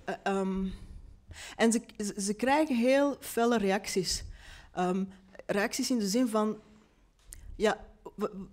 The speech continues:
met welk recht, ehm, sp-, heb je kritiek op onze samenleving? Als het hier zo slecht is, trap het dan af. Maak dat je weg bent. Eh, dus die fundamentele kritiek op de samenleving wordt niet getolereerd,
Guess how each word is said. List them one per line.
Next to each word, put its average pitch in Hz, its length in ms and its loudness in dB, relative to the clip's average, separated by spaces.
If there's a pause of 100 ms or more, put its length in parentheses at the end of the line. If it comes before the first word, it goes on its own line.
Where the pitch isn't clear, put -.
(100)
met 214 280 0
welk 226 260 0
recht, - 540 -4 (680)
ehm, 180 280 -6 (100)
sp-, - 180 -6 (360)
heb 196 200 -4
je - 60 -12
kritiek 262 420 -2
op 190 140 -2
onze 170 200 -6
samenleving? 151 720 -8 (500)
Als 190 120 0
het 196 100 -4
hier 202 140 0
zo 175 120 0
slecht 220 340 0
is, 185 240 -4 (400)
trap - 200 -4
het 170 80 -2
dan 165 140 2
af. - 280 0 (440)
Maak 185 240 0
dat 180 100 4
je 180 80 2
weg 226 200 4
bent. 165 320 -4 (280)
Eh, 160 240 -4 (260)
dus 202 280 -2
die 208 200 2
fundamentele 226 640 2
kritiek 208 400 -4
op 196 120 2
de 185 60 -6
samenleving 277 800 0 (240)
wordt 185 200 -2
niet 254 120 0
getolereerd, 214 680 2